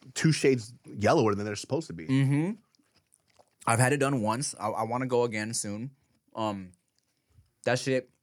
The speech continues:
Speaker 2: your t-, teeth definitely get a little sensitive for, uh, you know, a little while, a little while afterwards.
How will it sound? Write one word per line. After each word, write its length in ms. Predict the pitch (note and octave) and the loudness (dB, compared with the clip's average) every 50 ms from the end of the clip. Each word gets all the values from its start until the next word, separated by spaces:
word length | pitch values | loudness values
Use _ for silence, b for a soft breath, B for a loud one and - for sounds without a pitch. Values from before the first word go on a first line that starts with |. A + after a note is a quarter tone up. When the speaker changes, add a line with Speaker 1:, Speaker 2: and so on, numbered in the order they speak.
| _ _ _ _ _ _ - G#2+ - _ _ - - | _ _ _ _ _ _ -18 -18 -18 _ _ -6 -4
Speaker 2:
your 120 | A#2+ A2+ | -2 -2
t-, 200 | G#2+ G#2 A#2 A2+ | -2 0 -2 -2
teeth 280 | F#2+ - C#3+ C#3+ C#3+ A#2+ | 0 2 0 0 4 4
definitely 280 | B2 B2 - - D3 | 4 4 4 2 2
get 100 | C#3 D3 | 4 4
a 40 | C3+ | 4
little 160 | B2 B2 C3 | 6 4 4
sensitive 720 | B2+ - C3 A#2 A2+ - B2+ G#2+ - A#2+ A2+ G#2+ A2+ C#3+ D#3 - _ _ _ _ _ _ | 2 2 2 2 2 2 0 0 2 2 2 2 2 0 -4 -8 _ _ _ _ _ _
for, 240 | - A#2+ A2+ A2 G#2+ | 6 8 8 8 6
uh, 80 | - A#2 | 4 2
you 120 | A#2+ A2+ | 2 2
know, 220 | G#2 G2+ A2+ C3+ - _ _ _ _ _ _ _ _ | 2 0 0 -4 -8 _ _ _ _ _ _ _ _
a 40 | A#2 | 2
little 160 | A2+ A2+ A2+ | 4 4 6
while, 300 | A2+ A2 A2 A2 F2 - - | 6 4 4 2 0 -2 0
a 40 | |
little 240 | A#2+ A#2+ B2+ B2+ A#2+ | 2 4 6 6 6
while 220 | A#2 A2+ A2+ A2+ A2 | 6 6 6 4 4
afterwards. 560 | G#2+ G#2+ A2 - B2+ A#2+ B2 C#3+ - - | 2 2 0 0 -2 -2 -2 -2 -4 -6